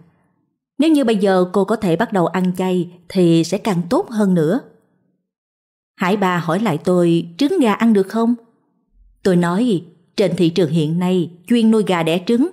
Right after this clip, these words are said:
Nếu là trứng không trống thì cô có thể ăn.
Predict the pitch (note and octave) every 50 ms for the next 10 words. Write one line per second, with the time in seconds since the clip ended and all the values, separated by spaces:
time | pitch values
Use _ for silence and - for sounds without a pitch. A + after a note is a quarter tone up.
0 | - _ _ _ _ _ _ _ _ _ _ - F3 F3 F3+ G#3+ B3 C4 G#3 -
1 | - G3 G3 B3 D#4 - - F#3 E3+ E3+ E3+ F#3+ F#3 G3+ A#3+ D#4+ F#4 - - _
2 | _ - - G#3 G3 F#3+ F#3+ F#3 F#3 F#3 G3+ G3 F#3+ F#3+ C#4 D4 - G3 D#3 F#3+
3 | - - G3 G3 G3+